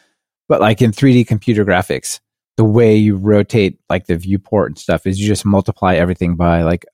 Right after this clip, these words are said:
a rotation matrix. Or if you move something, you multiply it by a matrix. Or you make it bigger or smaller. Like, there's just all these crazy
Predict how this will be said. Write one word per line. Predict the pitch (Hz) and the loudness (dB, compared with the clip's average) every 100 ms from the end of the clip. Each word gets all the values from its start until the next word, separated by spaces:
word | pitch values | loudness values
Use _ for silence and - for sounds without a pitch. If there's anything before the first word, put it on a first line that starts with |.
| _ _ - | _ _ -4
a | |
rotation | 95 92 104 110 - 92 | 0 0 2 0 0 -2
matrix. | 85 - - - | -2 -6 -8 -2
Or | |
if | 95 87 | -2 0
you | 110 | 2
move | 113 135 107 | 4 2 0
something, | 117 67 | -2 0
you | 101 | 2
multiply | 98 95 - 110 90 | 2 0 -2 -2 -2
it | |
by | 87 87 | 0 0
a | |
matrix. | 85 85 - - | 0 -4 -6 -6
Or | 107 | -2
you | 101 101 | 0 2
make | 110 110 | 0 -2
it | 104 | 0
bigger | 135 117 | 0 2
or | 95 | 0
smaller. | - 113 101 | 0 0 2
Like, | 98 104 | 0 0
there's | 127 101 | 0 0
just | 151 113 117 | -2 -2 0
all | 127 | 0
these | 120 101 | 2 -2
crazy | - 113 110 104 101 95 | -4 -2 0 2 0 -2